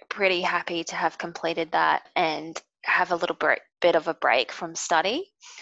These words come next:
I pretty much started the C A program a month into my graduate program, which was a month after I graduated uni. After that, I was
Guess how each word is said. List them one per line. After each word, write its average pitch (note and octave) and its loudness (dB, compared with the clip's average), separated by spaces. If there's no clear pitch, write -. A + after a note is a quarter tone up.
I F3 2
pretty F3 -2
much E3 0
started E3 2
the D#3+ -2
C E3 -4
A D#3 0
program D3+ 0
a E3+ -2
month E3 -4
into E3 -4
my E3+ 2
graduate - 2
program, - -2
which E3+ -8
was - -4
a F3 -2
month E3 -4
after - -6
I E3+ -2
graduated E3+ -4
uni. F#3 -4
After F#3 4
that, F3 4
I F3 4
was F3 -2